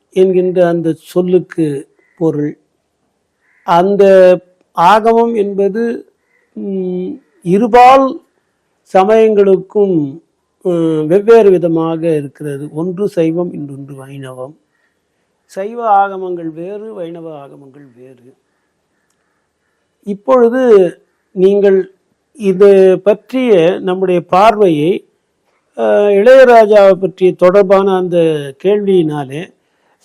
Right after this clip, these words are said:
வைணவத்துக்கு மட்டும் என்று இப்போ குறுக்கலாக குறிக்கப்பட்டிருக்கிறது, இப்போ உங்களுடைய பேச்சின் மூலமாக.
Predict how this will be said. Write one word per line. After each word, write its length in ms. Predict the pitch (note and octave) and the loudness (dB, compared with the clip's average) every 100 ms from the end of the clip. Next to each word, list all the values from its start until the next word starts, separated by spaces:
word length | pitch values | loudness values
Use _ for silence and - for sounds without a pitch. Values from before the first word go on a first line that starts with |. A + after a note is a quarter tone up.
| _ A3 | _ 0
வைணவத்துக்கு 680 | G#3+ C#4 C4 G#3 G3+ G#3 | 0 4 4 4 4 2
மட்டும் 540 | F3 F#3+ F#3 B3 E3 - | 2 0 0 -2 -2 -2
என்று 320 | F#3 F#3+ B3 | 0 0 -2
இப்போ 320 | A3 - A3+ | -8 -4 0
குறுக்கலாக 800 | F#3+ - A3 F#3+ G3+ F3 F3+ A#3 A#3 | 0 2 0 4 4 4 4 2 0
குறிக்கப்பட்டிருக்கிறது, 840 | A#3+ - F3+ C#3+ C#3+ - C#3 - | -4 -2 -2 -4 -8 -16 -18 -14
இப்போ 260 | G#3 G#3+ | -6 0
உங்களுடைய 400 | G3+ F3+ E3+ D#3 | 2 2 2 -2
பேச்சின் 460 | C#3 F3 F3+ - D3 | -2 -2 -4 -6 -14
மூலமாக. 520 | C3+ B2+ A#2 A#2 A2 | -14 -20 -20 -20 _